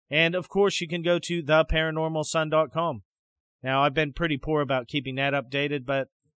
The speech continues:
again, it's just one of those things, folks. It's, uh, you know, every, e-, every day, every week, uh, stretched a bit thin doing it all myself.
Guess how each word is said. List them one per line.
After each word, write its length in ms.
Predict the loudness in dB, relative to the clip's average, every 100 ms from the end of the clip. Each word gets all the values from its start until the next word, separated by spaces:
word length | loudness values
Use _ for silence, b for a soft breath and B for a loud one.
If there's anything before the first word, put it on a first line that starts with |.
| _ _ -12
again, 280 | 2 4 4
it's 220 | 0 -2
just 200 | -2 0
one 100 | 0
of 40 |
those 200 | 0 -2
things, 220 | -4 -6 0
folks. 380 | 0 0 -8 -20 _ _ _ _ -10
It's, 340 | -8 -4 -2
uh, 540 | 0 2 0 -2 -6 -8
you 160 | -6
know, 140 | -2 2
every, 260 | 2 0
e-, 160 | -2 -2 0
every 260 | -2 0
day, 240 | 2 4 4
every 200 | 2 -2
week, 260 | -4 -6 -12 -20 _ -20
uh, 320 | -20 -20 -12
stretched 460 | -10 -6 -6 -4
a 40 | -2
bit 200 | -4 -2
thin 220 | -4 -2
doing 200 | -2 -2
it 100 | -2
all 120 | -2
myself. 440 | -2 -4 -2 -4